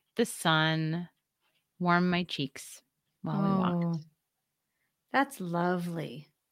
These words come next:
Speaker 2: I love that.
Speaker 1: Mm.
Speaker 2: It, I can relate to that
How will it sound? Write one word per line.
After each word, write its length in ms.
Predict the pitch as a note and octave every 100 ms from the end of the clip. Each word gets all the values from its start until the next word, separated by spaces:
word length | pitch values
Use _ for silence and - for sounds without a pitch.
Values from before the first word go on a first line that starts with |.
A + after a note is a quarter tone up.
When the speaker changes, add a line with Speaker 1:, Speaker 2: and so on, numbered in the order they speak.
| _ _ -
Speaker 2:
I 100 | A#3
love 400 | A#3 C4 B3 F3+
that. 420 | D3+ D3+ - - _ _ F3
Speaker 1:
Mm. 480 | E3 D#3+ D#3+ D3+ D3 _ _ _ _ -
Speaker 2:
It, 220 | G#3+ - _ _ _ _ _ _ -
I 520 | G#3+ A#3 B3+ B3+ - _ _ _
can 220 | - G#3 G3+
relate 460 | G3 A3+ D#4 -
to 140 | - F3+
that 380 | F3 E3 -